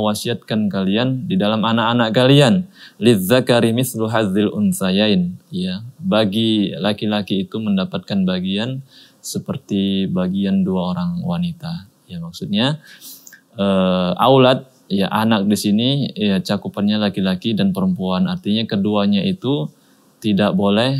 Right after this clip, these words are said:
ya, di-, dibunuh gitu, ya, karena takut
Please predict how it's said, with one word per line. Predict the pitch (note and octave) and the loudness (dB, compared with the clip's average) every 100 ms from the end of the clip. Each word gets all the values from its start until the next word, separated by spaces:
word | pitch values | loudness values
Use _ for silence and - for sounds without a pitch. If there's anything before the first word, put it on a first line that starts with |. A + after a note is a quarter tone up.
| A#2+ | -2
ya, | F#2+ G2 F#2+ | -2 0 -2
di-, | C3+ G#2+ C3+ C3+ - | -2 -2 -2 -4 -10
dibunuh | A#2 E2+ F2+ F2+ F#2+ F#2+ F#2+ F#2+ A2+ - | -10 -4 -2 0 2 2 0 -4 -20 -12
gitu, | E2+ E2+ - E2+ | -8 -8 -6 -6
ya, | |
karena | E2 F#2 G2 F#2 | -6 -2 -2 0
takut | F#2+ F2+ B2+ | -2 -2 -4